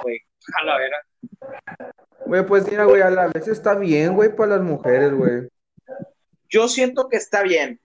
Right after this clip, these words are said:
Speaker 1: sí, están en todo su derecho, es un poco posesivo de su parte, pero, pues, cada quien, ¿no?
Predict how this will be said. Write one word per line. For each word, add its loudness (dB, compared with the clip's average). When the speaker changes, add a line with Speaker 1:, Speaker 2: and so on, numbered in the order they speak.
Speaker 1:
sí, 0
están 2
en -4
todo 2
su -2
derecho, 4
es -2
un -4
poco 0
posesivo 0
de 6
su -16
parte, -6
pero, 2
pues, -18
cada -4
quien, 0
¿no? -2